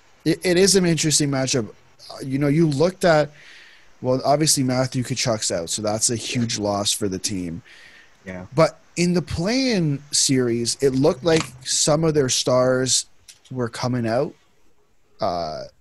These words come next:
Speaker 1: Sean Monahan and got Johnny Gaudreau actually looked kinda decent.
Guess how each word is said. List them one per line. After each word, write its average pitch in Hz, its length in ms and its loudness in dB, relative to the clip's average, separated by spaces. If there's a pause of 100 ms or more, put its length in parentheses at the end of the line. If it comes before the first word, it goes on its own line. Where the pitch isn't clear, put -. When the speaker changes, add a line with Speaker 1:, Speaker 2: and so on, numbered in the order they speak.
(200)
Speaker 1:
Sean 123 340 -2
Monahan 117 500 -4
and 113 280 -6
got 107 280 -4
Johnny 117 380 -4
Gaudreau 113 500 -2
actually 107 360 -2
looked 104 340 -4 (460)
kinda 120 340 -2
decent. 110 520 0